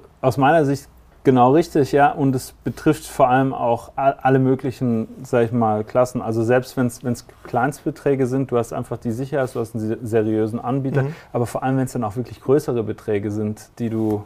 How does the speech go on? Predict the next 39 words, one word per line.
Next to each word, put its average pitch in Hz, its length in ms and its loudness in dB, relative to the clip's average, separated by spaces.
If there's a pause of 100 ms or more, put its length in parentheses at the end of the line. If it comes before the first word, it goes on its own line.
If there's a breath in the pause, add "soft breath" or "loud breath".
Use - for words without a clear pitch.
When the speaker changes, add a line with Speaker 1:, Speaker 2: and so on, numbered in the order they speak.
Speaker 1:
äh, 113 60 -10
äh, 117 600 -6
in-, 131 120 -8
investieren 110 500 -4
möchtest. 110 360 -6
Und 120 100 -4 (280 loud breath)
größer, 139 360 4
das 120 180 -4
hängt 127 200 -2
ja 127 80 2
immer 131 280 0
von 117 300 -2 (240 loud breath)
Relativität 123 920 0
ab. 117 120 -6
Also 113 360 -2
für 120 200 -2
jemand 120 380 2
kann 123 160 -4
tausend 127 340 0
Euro 123 220 0
schon 120 220 -4
sehr 117 100 2
Speaker 2:
Ja. 147 80 2
Speaker 1:
viel 165 220 4
sein, 131 260 0 (240 loud breath)
für - 140 -2
einen 110 60 0
anderen 123 260 0
sind 120 160 0
halt 110 100 2
hunderttausend 120 560 2
Euro 104 240 -6
sehr 101 160 -6
viel, 101 360 -8
ja. 120 180 -6 (320 loud breath)
Und, 117 400 -4 (100)
ähm, 113 300 -4
in 120 160 0
Summe 143 380 2